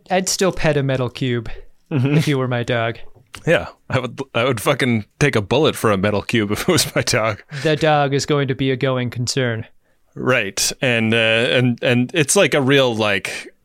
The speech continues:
Speaker 2: exorcist kind of evil that we're talking about when the dog, like, inverts itself and crab walks up onto the ceiling.
Speaker 1: There's a, I mean, crash zoom is a visual language that means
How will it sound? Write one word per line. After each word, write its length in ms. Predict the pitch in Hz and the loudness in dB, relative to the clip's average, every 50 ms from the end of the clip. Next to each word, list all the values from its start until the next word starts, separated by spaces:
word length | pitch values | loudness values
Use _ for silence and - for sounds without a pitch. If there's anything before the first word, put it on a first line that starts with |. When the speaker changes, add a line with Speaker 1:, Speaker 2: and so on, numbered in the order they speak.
| _ _ _ _ _ - | _ _ _ _ _ -4
Speaker 2:
exorcist 680 | - 135 - - - 120 101 - - 113 98 - - - | -4 -2 -2 0 0 0 2 2 2 2 0 0 -2 -2
kind 260 | - 127 113 107 101 | -4 -2 -2 -2 -2
of 120 | 104 92 117 | -2 -2 -2
evil 420 | 123 110 104 95 104 98 92 95 | -2 -2 -2 -2 -2 -2 -2 0
that 140 | 92 110 107 | 0 0 0
we're 100 | 104 104 | 0 0
talking 380 | 95 117 110 104 - - 107 101 | 0 0 -2 -2 0 0 0 0
about 480 | 98 92 101 107 98 95 101 113 - | 0 0 0 0 0 0 -2 -2 -2
when 240 | - 127 113 104 98 | -2 0 0 0 0
the 100 | 98 101 | -2 -2
dog, 440 | 92 - 113 104 104 101 101 95 - | 0 2 2 2 2 0 0 0 0
like, 300 | 113 104 98 95 - - - | 0 0 0 0 -4 -4 -2
inverts 540 | 127 110 107 98 92 110 107 104 - - - | -2 -2 -2 0 0 0 0 0 0 0 -2
itself 500 | 113 - - - 120 107 101 95 - - | -2 0 0 0 2 2 2 0 0 -2
and 220 | 104 92 90 - | -2 -4 -4 -6
crab 400 | - - 120 120 107 107 104 92 | -6 -2 0 0 0 0 -2 -2
walks 340 | 110 107 101 101 98 - - | 0 0 0 0 0 0 0
up 160 | 117 104 - | 0 0 0
onto 240 | 113 107 104 101 104 | 0 0 2 2 2
the 100 | 90 - | 0 0
ceiling. 560 | - - - 120 107 98 98 90 92 101 101 - - - - _ _ _ _ | -2 0 2 2 2 2 0 -2 -4 -8 -10 -10 -12 -20 -20 _ _ _ _
Speaker 1:
There's 440 | - 202 202 196 196 190 185 170 185 | 0 2 4 4 4 2 2 2 2
a, 460 | 196 190 185 180 180 180 175 170 - - | 2 2 2 4 4 4 2 2 0 0
I 80 | - 180 | -2 0
mean, 320 | 180 175 170 165 165 - - _ _ - | 0 0 0 0 -2 -6 -10 _ _ -10
crash 580 | - - - 202 214 196 190 185 180 - - | -10 -6 -2 0 2 2 2 0 0 -2 -4
zoom 500 | - 143 - 156 156 156 160 170 175 175 | -4 -2 0 2 2 2 2 2 0 0
is 360 | 180 - - 165 151 147 131 151 | -2 -2 0 0 0 2 2 2
a 200 | 147 143 139 135 | 2 2 2 0
visual 460 | 127 147 147 127 147 151 147 143 139 | 0 0 0 0 0 0 0 0 0
language 540 | 139 143 139 139 135 135 135 131 131 - - | 0 0 0 0 -2 -2 -2 -2 -2 -2 -4
that 200 | 147 143 - 151 | -4 -4 -2 -2
means 720 | 147 139 139 135 135 131 131 127 117 - - - - | -2 -2 -2 -2 -2 -4 -4 -4 -4 -4 -4 -6 -8